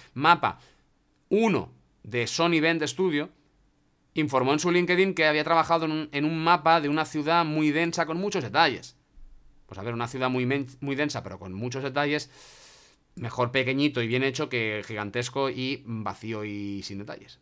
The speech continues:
Yo apuesto más por mapa chiquito. Y solo con un mapa chiquito ya tenemos multitud de variedad. Geográfica, de, de ciudad, de, de, de mar, tierra,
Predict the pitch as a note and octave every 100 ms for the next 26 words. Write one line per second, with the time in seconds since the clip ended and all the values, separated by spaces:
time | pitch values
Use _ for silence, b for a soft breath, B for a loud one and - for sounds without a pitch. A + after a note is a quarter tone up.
0 | _ _ _ _ _ _ _ _ _ _
1 | A2 D3 F#3+ F#3+ F#3+ G#3 - E3 D#3 F3
2 | G3 G3 C#3+ E3 - G#2+ - - E3+ A3+
3 | D#4+ D4 B3+ B3 A#3+ A#3+ A3+ A3 B3+ A#3+
4 | D#4 D4 F3+ G3 A3 A#3+ G3 E3+ D3 -
5 | - B2 - C#4 F#3 B2+ A2+ A2 G#2 F#2+
6 | b b - - C3+ A#2+ D#3+ G#3+ A3+ G#3+
7 | A3+ A3+ A3+ B B D3 D3+ C#3+ C#3 C3+
8 | B2+ B2+ C3 F#3+ G#3+ G#3+ G#3+ E3+ D3+ D3
9 | C#3+ C#3 C#3 C3+ D3 F#3+ G3+ G#3 F3+ F3+
10 | G3 F#3+ G3 G3+ F#3+